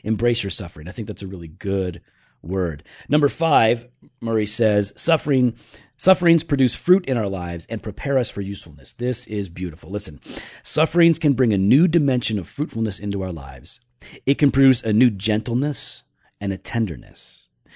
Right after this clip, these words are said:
This was evident in the life of Doctor Martin Lloyd-Jones,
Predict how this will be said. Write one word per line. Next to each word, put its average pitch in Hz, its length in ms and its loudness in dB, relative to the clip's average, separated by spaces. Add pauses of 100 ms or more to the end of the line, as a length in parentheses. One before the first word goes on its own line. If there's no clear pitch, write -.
(140)
This 123 160 2
was 113 140 0
evident 104 340 0
in 101 80 -6
the 98 80 -2
life 95 220 -4
of 85 100 -10
Doctor 87 260 -8
Martin 78 260 -8
Lloyd-Jones, 76 760 -2